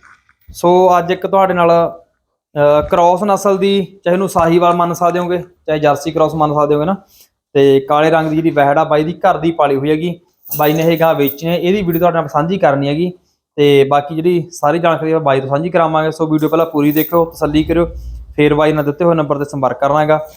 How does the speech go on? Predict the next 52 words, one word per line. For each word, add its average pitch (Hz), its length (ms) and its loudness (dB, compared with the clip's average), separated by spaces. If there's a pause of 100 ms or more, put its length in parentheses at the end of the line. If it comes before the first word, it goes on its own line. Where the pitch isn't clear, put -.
(280)
ਸੋ 147 140 -2
ਵੀਡੀਓ 151 220 4
ਚੰਗੀ 156 280 0
ਲੱਗੀ 160 160 2
ਤਾਂ 156 100 0
like, 143 260 2
ਸ਼ੇਅਰ, 160 180 0
ਕੁਮੈਂਟ 160 240 -6
ਲਾਜ਼ਮੀ 139 300 0
ਕਰਦਿਆ 151 260 0
ਕਰੋ। 156 340 -4 (260)
ਜੇ 147 120 -8
ਕਿਸੇ 151 180 0
ਭਰਾ 160 220 0
ਨੇ 151 100 -2
ਕੋਈ 151 140 -6
ਮੈਥੋਂ 147 240 -4
ਇਹ 143 140 -4
ਵੀਡੀਓ 131 160 -4
ਬਣਾਉਣੀ 135 180 -2
ਹੈਗੀ 127 200 -6 (380)
ਤਾਂ 151 100 0
ਮੇਰਾ 143 140 2
ਨੰਬਰ 139 300 0
ਨੋਟ 143 180 -2
ਕਰ 147 140 0
ਲਓ 156 80 0
ਜੀ, 156 60 -4
ਤਰਾਸੀ 151 500 -2
ਛੇ 160 120 -6
ਸੌ 156 100 -6
ਚਾਰ 143 340 0
ਬਾਹਠ 143 260 -2 (100)
ਪੰਜ 156 160 -4
ਸੌ 135 120 -8
ਇੱਕ, 151 260 -10 (580)
ਤਰਾਸੀ 170 420 0
ਛੇ 175 120 -4
ਸੌ 160 100 -2
ਚਾਰ 156 260 2
ਬਾਹਠ 156 220 0
ਪੰਜ 156 180 -4
ਸੌ 151 120 -8
ਇੱਕ, 147 80 -4
ਮੇਰਾ 127 180 0
ਨੰਬਰ 147 200 -4
ਹੈ 160 60 -2
ਜੀ। 160 140 -4 (380)
ਬਾਕੀ 139 260 0
ਇੱਕ 185 80 -6
ਗੱਲ 185 220 2
ਤੁਹਾਨੂੰ 185 500 0